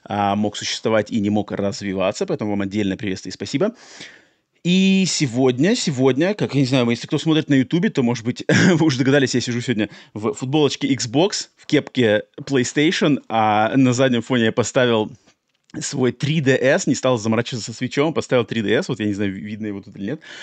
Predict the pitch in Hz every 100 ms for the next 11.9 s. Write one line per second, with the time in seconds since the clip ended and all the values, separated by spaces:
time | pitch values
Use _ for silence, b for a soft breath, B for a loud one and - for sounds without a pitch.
0 | B B 110 120 143 110 107 - 151 180
1 | 143 B B B - 110 107 - 147 139
2 | 127 - 117 135 196 - 135 123 - -
3 | - 156 190 143 139 127 123 127 127 -
4 | 117 117 131 - 104 107 98 110 120 117
5 | 104 98 - 104 95 92 98 104 95 90
6 | 160 101 B B B B - 92 101 101
7 | 95 - 101 98 104 110 - 123 110 170
8 | 151 117 104 120 104 90 90 107 98 117
9 | 110 110 113 110 131 120 185 156 131 120
10 | 110 120 - B B B 147 101 - 120
11 | - - 123 123 120 127 113 107